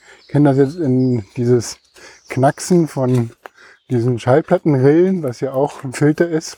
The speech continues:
in irgendwie Audioprogramm, ne, dieses Rauschen, was dann den Staub simuliert,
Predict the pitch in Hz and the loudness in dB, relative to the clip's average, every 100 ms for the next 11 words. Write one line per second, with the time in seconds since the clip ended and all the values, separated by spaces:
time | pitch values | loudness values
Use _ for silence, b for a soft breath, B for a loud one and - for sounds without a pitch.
0 | _ 156 135 147 143 127 143 127 147 147 | _ -10 -8 -4 -4 -4 -4 -2 0 -2
1 | 139 - 127 135 160 - B B B B | -4 -8 -2 -2 -2 -8 B B B B
2 | - 127 139 131 131 123 104 117 190 - | -8 -2 0 2 0 0 0 4 4 2
3 | 160 131 - 135 127 127 - 123 165 - | 0 0 -2 -2 -2 -6 0 0 0 -2
4 | 156 147 156 | -2 0 2